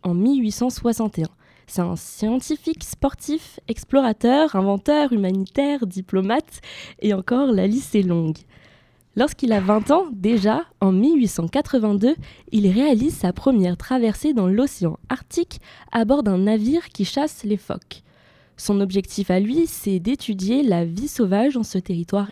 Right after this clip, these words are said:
extrême, parce qu'il étudie la zo-, la zoologie à l'université.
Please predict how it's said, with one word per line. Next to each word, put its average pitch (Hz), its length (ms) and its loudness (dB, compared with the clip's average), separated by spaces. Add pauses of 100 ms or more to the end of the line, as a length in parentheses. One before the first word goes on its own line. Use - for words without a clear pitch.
extrême, 165 480 -4 (420)
parce 196 160 -2
qu'il 190 160 -4
étudie 220 360 -4
la 185 200 2
zo-, 170 160 -4 (100)
la 175 180 0
zoologie 208 560 0
à 240 80 2
l'université. 214 760 -2